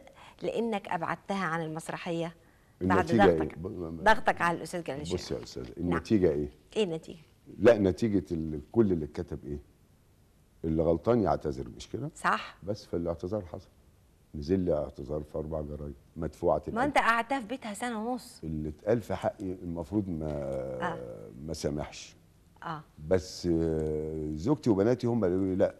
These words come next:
Speaker 2: وزوجتي قالت لي: "أنت عندك بنات"، وبناتي قالوا: "خلاص بقى"، و-،
Speaker 1: آه.
Speaker 2: فعلى هذا الأساس سامحت.
Speaker 1: آه.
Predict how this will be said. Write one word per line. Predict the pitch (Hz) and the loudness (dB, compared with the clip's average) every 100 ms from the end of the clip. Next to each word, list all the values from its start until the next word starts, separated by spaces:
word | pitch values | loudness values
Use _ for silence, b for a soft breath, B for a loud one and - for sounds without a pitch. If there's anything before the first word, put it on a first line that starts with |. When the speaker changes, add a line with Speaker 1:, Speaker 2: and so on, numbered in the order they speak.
| - - 90 | -20 -8 -2
Speaker 2:
وزوجتي | 85 - | -2 2
قالت | 85 104 | 2 2
لي: | 90 | -2
"أنت | 76 | -2
عندك | 82 82 | -2 0
بنات"، | 73 76 82 110 - | -2 -2 -2 -2 -4
وبناتي | 85 78 76 76 76 73 85 92 | -6 -4 -2 -4 -4 -4 -4 -2
قالوا: | 78 82 | -2 -4
"خلاص | - 78 87 | -2 -2 -2
بقى"، | 78 87 101 | -2 -6 -6
و-، | 107 110 107 | -10 -12 -10
Speaker 1:
آه. | - 98 95 87 85 | -4 -2 -4 -6 -8
Speaker 2:
فعلى | 87 95 | -4 -2
هذا | 110 107 | -2 -4
الأساس | 90 87 - - | -6 -8 -10 -10
سامحت. | 90 92 - b b b b | -10 -10 -12 b b b b
Speaker 1:
آه. | 165 | -8